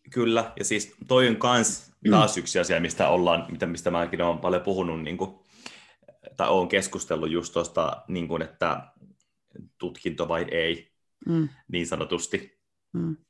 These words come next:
Speaker 1: Tai että, että mikä merkitys sillä on. Niin, niin tota, eihän se siis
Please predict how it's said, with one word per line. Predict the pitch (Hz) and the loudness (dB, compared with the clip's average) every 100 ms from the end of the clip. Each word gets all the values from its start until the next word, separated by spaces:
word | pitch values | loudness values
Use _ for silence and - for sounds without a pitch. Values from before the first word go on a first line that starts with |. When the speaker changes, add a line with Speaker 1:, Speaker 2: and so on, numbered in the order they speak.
| _ - | _ -4
Speaker 1:
Tai | 90 82 | 0 0
että, | - 87 - - | 2 0 0 -6
että | 85 78 | -8 -8
mikä | 85 87 | -6 -2
merkitys | 85 85 78 78 - | 0 -2 -4 -8 -6
sillä | 82 82 - | -6 -6 -2
on. | 82 85 87 _ _ _ _ _ _ _ _ _ _ | -2 -2 -8 _ _ _ _ _ _ _ _ _ _
Niin, | - 87 85 85 85 - | -10 -6 -4 -4 -6 -8
niin | 87 82 | -6 -4
tota, | 87 87 87 80 - - _ _ _ _ _ _ - | -4 2 2 2 -2 -16 _ _ _ _ _ _ -2
eihän | 98 98 | 0 2
se | 104 | 0
siis | 98 110 | 2 0